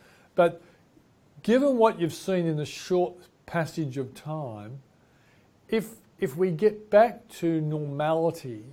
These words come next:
um, say by the end of May, end of June, would you expect there to be a, a quick flip around, housings,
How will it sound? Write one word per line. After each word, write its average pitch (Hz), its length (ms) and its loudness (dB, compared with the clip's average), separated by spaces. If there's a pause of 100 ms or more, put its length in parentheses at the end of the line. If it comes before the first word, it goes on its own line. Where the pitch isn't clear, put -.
(1000)
um, 135 460 -2 (400)
say 151 400 2
by 139 400 2
the 139 220 -2
end 151 320 -4
of 127 180 -2
May, 143 720 -2 (580)
end 156 200 -2
of 135 160 -6
June, 131 600 -6 (400)
would 214 160 -2
you 285 100 4
expect 202 580 0 (180)
there 160 240 2
to 151 80 0
be 143 240 0
a, 143 160 -2
a 143 80 -4
quick 180 380 -6
flip - 440 -6
around, 147 720 0 (580)
housings, 151 920 0